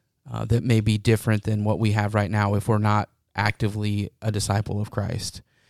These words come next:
Um, I, and I say that because, um, there was this sermon series that I watched online. I mean, it's, at this point now, you can pretty much watch any sermon series from any place <laughs> online, but it,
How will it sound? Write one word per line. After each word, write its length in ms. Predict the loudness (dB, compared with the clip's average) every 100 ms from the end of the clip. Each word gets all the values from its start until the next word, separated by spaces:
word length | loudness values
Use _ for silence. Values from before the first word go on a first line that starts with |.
| _ _ _ _
Um, 380 | 0 2 2 -2 -8 -14
I, 80 | -4
and 140 | 0 0
I 180 | 2 0
say 260 | 4 4 6
that 240 | 6 4
because, 640 | 0 2 4 4 2 -2 -4
um, 240 | -4 -4 0
there 120 | 0
was 180 | 0 0
this 340 | 0 2 0 -2 _
sermon 340 | -2 2 2 2
series 300 | 2 2 4
that 100 | 2
I 80 | 4
watched 320 | 4 2 2
online. 440 | 0 2 0 2
I 40 | 0
mean, 260 | 0 0 -2
it's, 320 | -4 -4 -8 -12 _ _ _ _ _ _ _ -12
at 80 | 0
this 160 | 0
point 240 | 4 4 6
now, 140 | 6
you 140 | 6
can 160 | 4 0
pretty 180 | 2 2
much 220 | 2 0
watch 240 | 2 0 0
any 240 | 0 0
sermon 340 | 0 2 2
series 320 | 0 2 2 0
from 180 | -2
any 140 | 0 -2
place 320 | -2 -4 2
<laughs> 20 |
online, 400 | 2 2 2 2
but 200 | 2 -2 -4 _ _ _ _ _ _
it, 120 | 2